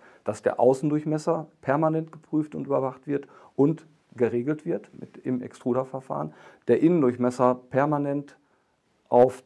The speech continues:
das Sollmaß gehalten wird und, äh, wir dadurch,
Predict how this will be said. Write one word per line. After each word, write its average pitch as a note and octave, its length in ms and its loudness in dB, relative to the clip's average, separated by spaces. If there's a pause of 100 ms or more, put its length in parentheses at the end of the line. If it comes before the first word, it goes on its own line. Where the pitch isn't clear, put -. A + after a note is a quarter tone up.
(120)
das A#2 180 -4
Sollmaß C3+ 460 4
gehalten C3 460 -8
wird C3 280 -4 (380)
und, B2+ 400 0
äh, A#2 160 -4
wir A2+ 120 -2
dadurch, B2+ 500 0